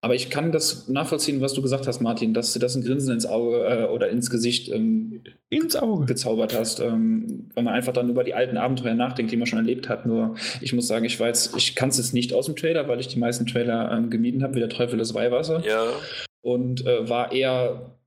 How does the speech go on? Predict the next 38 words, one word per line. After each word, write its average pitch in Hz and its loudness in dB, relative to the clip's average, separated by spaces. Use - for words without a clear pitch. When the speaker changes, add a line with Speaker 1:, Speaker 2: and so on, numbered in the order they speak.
Speaker 1:
zwar 113 2
war 131 4
schon 131 -2
überrascht, 117 -2
„Huch, - 0
was 117 0
ist 117 0
denn 110 2
das 117 0
jetzt?“ 202 0
Kennt 117 -2
man 127 2
ja 135 0
so 143 -2
gar 143 2
nicht 175 0
von 143 0
Uncharted. 170 0
Ähm, 127 0
weder 135 2
negativ 135 0
noch 127 0
positiv, 120 -2
weil 117 0
ich - -2
konnte - -2
mir 120 2
halt 113 0
schon 120 0
denken, 123 0
dass 120 -2
die - -2
Auswirkungen 117 0
marginal 120 0
sein 113 2
werden. 113 0
Von 110 0
daher 113 0